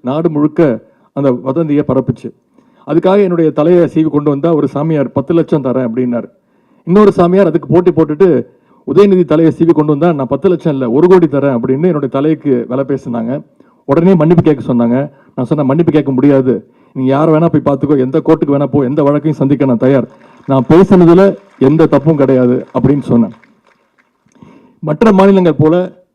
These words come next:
தமிழ்நாடு எதையும் உடனே நம்பாது என்பதற்கு இங்க வந்திருக்கக்கூடிய மாணவ செல்வங்கள் நீங்க தான் அதற்கு சாட்சி.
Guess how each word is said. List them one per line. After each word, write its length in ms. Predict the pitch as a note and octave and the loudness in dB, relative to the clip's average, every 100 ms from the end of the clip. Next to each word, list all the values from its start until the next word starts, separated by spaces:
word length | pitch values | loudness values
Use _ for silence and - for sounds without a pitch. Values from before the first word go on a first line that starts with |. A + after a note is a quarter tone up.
| _ | _
தமிழ்நாடு 680 | C#3+ D#3 F3 D#3 C3 B2 F2 | -2 0 0 0 -2 -4 -6
எதையும் 500 | A#2+ C#3 D#3 E3+ E3 - | -4 -2 -2 -2 -6 -8
உடனே 300 | B2+ C#3+ D#3 | -6 -4 -4
நம்பாது 360 | B2+ B2+ C3+ | -4 -2 -2
என்பதற்கு 680 | C3+ A#2 B2 A#2+ E3 C#3+ - | -2 -2 -2 -4 -4 -6 -6
இங்க 220 | - A#2+ B2 | -8 -6 -4
வந்திருக்கக்கூடிய 480 | D#3 D#3 C#3 B2+ | -2 -2 0 0
மாணவ 360 | A2 A#2 D3+ D3 | 0 0 -2 -2
செல்வங்கள் 460 | - B2 C3+ D3 - | -2 -2 -2 -6 -4
நீங்க 260 | A#2+ C3 | 0 0
தான் 240 | B2 C#3+ - | 0 -2 -4
அதற்கு 280 | A#2 A2+ C3 | -6 -6 -4
சாட்சி. 360 | A#2+ A#2 A#2 | -6 -6 -10